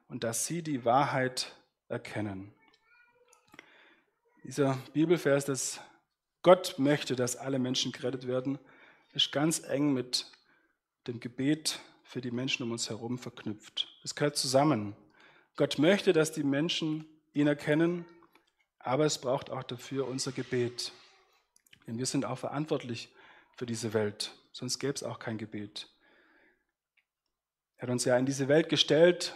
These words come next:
um diese Welt, also Adam und Eva, um diese Welt anzubauen, um diese Welt zu bewirtschaften. Und wir sind verantwortlich für diese Welt. Und deshalb gibt's meiner Meinung nach auch nur Gebet,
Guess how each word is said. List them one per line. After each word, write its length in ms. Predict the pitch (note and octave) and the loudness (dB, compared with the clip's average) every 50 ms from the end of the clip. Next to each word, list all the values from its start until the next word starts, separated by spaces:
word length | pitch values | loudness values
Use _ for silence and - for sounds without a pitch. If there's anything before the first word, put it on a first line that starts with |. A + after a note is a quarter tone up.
| - - - | -12 -14 -10
um 320 | - B2+ B2 A#2+ A#2+ B2 A#2+ - _ _ _ _ _ _ _ _ _ _ _ _ - | -6 -4 -2 -4 -4 -6 -10 -16 _ _ _ _ _ _ _ _ _ _ _ _ -14
diese 220 | C3+ B2 B2 A#2 | -10 -8 -4 -2
Welt, 340 | B2 B2 C3 C3+ C3 - - - _ _ | 0 0 0 0 -2 -6 -12 -14 _ _
also 300 | A#2+ A#2 A2+ A2 G#2+ G2+ G#2+ A2 - _ _ - | -8 -6 -4 -4 -4 -6 -8 -14 -20 _ _ -10
Adam 260 | - B2+ A#2 B2 A#2 A2+ | -8 -4 -2 0 0 -2
und 80 | A2 | -2
Eva, 420 | - A#2+ C3 - - A#2+ B2 B2+ - - - - - _ _ _ | -2 -6 -4 -2 -2 -4 -4 -4 -8 -14 -20 -20 -20 _ _ _
um 80 | - B2 | -12 -8
diese 240 | B2 B2 - B2+ A#2 | -8 -6 -6 -2 -2
Welt 180 | B2 B2+ B2+ | -2 -2 0
anzubauen, 640 | - D3 D#3 D#3+ - F3 D3+ D#3 D3 D3 D3 D3+ D3+ | 2 2 2 2 2 2 4 6 6 8 8 6 4
um 140 | C3+ B2 | 2 0
diese 240 | B2+ C3+ B2+ B2+ A#2+ | -2 -4 -4 -4 -2
Welt 240 | B2 B2 B2+ B2+ B2+ | 0 0 0 0 -2
zu 120 | - C3 A#2+ - - | -4 -6 -6 -6 -8
bewirtschaften. 1000 | - C3 C3+ F#3 F#3+ F#3+ - - D3+ D3+ D3 - - - E3 E3 E3+ E3 D#3+ - - - | -4 2 4 4 4 6 6 6 6 4 2 -2 -6 -4 -2 -2 -2 -4 -6 -12 -12 -10
Und 100 | C3+ B2+ | -6 -2
wir 100 | C3 D3+ | -2 0
sind 200 | D3+ - E3 D3+ | 0 0 0 0
verantwortlich 640 | - - C3+ C3+ D3+ E3+ F#3 F3+ D#3 C#3 C3+ B2+ - | 0 0 0 2 2 0 2 2 0 0 0 -4 -8
für 100 | - C3 | -10 -10
diese 240 | B2+ B2 - C3 B2 | -10 -8 -8 -6 -4
Welt. 160 | B2+ C3 B2 | -2 -2 -2
Und 100 | B2+ B2 | -2 -2
deshalb 280 | C#3+ C#3 E3 D3+ D#3 - | 0 2 2 0 2 0
gibt's 400 | E3 E3 - - - - - _ _ _ - - _ | -2 -4 -4 -6 -8 -8 -10 _ _ _ -20 -14 _
meiner 240 | - C#3 C#3+ D3+ D3+ | -4 0 2 2 4
Meinung 280 | C3 C3 C3 C3 B2+ B2 | 4 4 2 2 0 0
nach 160 | B2 A#2+ A#2 | 0 -2 -2
auch 180 | G#2 C3 C3 | -4 -4 0
nur 160 | C#3+ D3+ D3 C3+ | 2 2 2 2
Gebet, 580 | C3+ B2 - D3+ D#3 E3 D#3+ D#3+ - - - | 0 -2 2 6 6 6 6 4 0 -10 -12